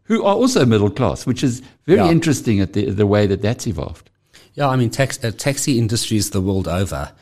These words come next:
Speaker 2: most of them have been informal. I mean, our minibus taxi industry was completely informal and illegal. The previous government, the apartheid government, moved the black population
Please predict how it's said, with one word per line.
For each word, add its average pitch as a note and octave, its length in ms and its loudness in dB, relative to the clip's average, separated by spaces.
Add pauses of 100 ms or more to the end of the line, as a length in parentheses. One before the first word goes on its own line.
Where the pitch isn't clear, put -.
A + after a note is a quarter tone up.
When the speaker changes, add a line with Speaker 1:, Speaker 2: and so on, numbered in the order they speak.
(220)
Speaker 2:
most G#2 480 0
of F#2+ 160 -2
them G2 200 0
have F2 200 -4
been F#2+ 160 -2
informal. F#2+ 640 -4 (260)
I F2+ 60 -10
mean, F#2+ 160 -2
our G#2+ 140 2
minibus G2 420 -2
taxi F#2 300 -6
industry F2+ 400 -6
was E2 420 -8 (400)
completely G2 540 -4
informal F#2 480 -6
and F#2 200 -6
illegal. D2+ 600 -8 (240)
The - 80 -20
previous F2+ 420 -4
government, E2 460 -8
the D#2 80 -12
apartheid F2 440 -10
government, D#2+ 460 -10
moved F#2 280 -8
the F2 80 -12
black E2+ 300 -12
population D#2 920 -8